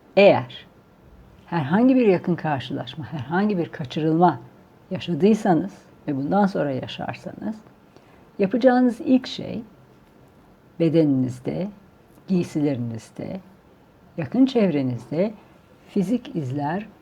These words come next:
kalıp kalmadığını kontrol etmek. Ve çoğunuzda kınalanmalar oluyor, son dönemde çok arttı. Bazen vücudunuzda parmak izleri, çürükler, bazen bir ameliyat izi olabiliyor.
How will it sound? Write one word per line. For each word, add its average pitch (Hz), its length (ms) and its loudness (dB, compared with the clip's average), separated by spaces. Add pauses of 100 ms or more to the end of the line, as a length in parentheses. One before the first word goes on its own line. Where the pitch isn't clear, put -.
(140)
kalıp 220 440 -2
kalmadığını 185 580 0
kontrol 131 360 -10
etmek. - 580 -18 (920)
Ve 185 120 2
çoğunuzda 202 800 4 (160)
kınalanmalar 151 800 2
oluyor, 190 500 2
son 139 300 -4
dönemde 113 340 -4
çok - 260 -10
arttı. 175 540 -6 (680)
Bazen 180 440 4
vücudunuzda 160 920 -2 (220)
parmak 160 400 -4
izleri, 170 640 2 (560)
çürükler, 175 880 2
bazen 160 580 2
bir 139 220 -4
ameliyat 185 400 4
izi 143 200 -6
olabiliyor. 127 760 -8